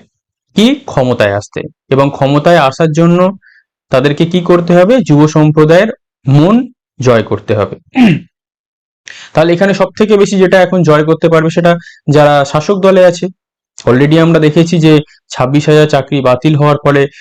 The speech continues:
পশ্চিমবঙ্গে একটা ব্যাপক সাড়া দিয়েছে। তাই সরকারকে যদি সেটাকে প্রশমিত করতে হয়, তাদেরকে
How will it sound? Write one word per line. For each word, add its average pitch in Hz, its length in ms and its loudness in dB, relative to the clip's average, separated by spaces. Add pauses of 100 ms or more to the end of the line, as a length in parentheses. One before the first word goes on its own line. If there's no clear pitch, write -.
(220)
পশ্চিমবঙ্গে 143 640 0
একটা 143 200 -2 (1040)
ব্যাপক 165 320 0 (160)
সাড়া 147 280 0
দিয়েছে। 147 300 -2 (320)
তাই 131 200 0
সরকারকে 165 500 0
যদি 160 180 -2
সেটাকে 139 340 -2
প্রশমিত 135 380 0 (140)
করতে 123 300 -2
হয়, 151 200 0
তাদেরকে 123 320 -2